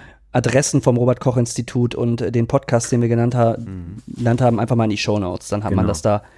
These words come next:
Speaker 1: schön in einer Übersicht. Alles klar. Sport, Bewegung in Corona-Zeiten haben wir besprochen, hilft gegen Angst. Was hilft noch?
Speaker 2: Ähm,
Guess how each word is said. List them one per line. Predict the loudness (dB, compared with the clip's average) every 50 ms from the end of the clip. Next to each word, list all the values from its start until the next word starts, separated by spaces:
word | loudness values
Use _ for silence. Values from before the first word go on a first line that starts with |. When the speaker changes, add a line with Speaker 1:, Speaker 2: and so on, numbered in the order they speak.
| -20 -20 -20
Speaker 1:
schön | -8 -2 0 2 2
in | 2
einer | 0 -2 -2 -2
Übersicht. | 2 0 2 0 0 -6 -6 0
Alles | 2 2 2 4
klar. | 2 2 2 2 -2 -10 -20 -20 -20 -16
Sport, | -14 -12 0 2 2 2 4 2
Bewegung | 2 4 4 4 4 4 4 2 0 0
in | 2 2 2 2
Corona-Zeiten | 2 2 2 4 4 4 2 0 0 0 -2 -2 -2 -4 -4 -2
haben | 0 0 0 -2 -2 -4
wir | -4 0 0 2
besprochen, | 2 0 -4 -6 -4 -4 -2 -2 0 2
hilft | 2 2 2 2 0
gegen | -2 -2 -2 -2 -2
Angst. | -2 -2 -2 -4 -6 -6 -4
Was | -2 -2 0
hilft | 0 0 0 0 -4
noch? | -6 -6 -6 -10 -20 _ -20 _ _ _ _ _ _ _ _ _ _ _ _ _
Speaker 2:
Ähm, | 2 4 4 6 6 6 4 4 4 4 2 2 0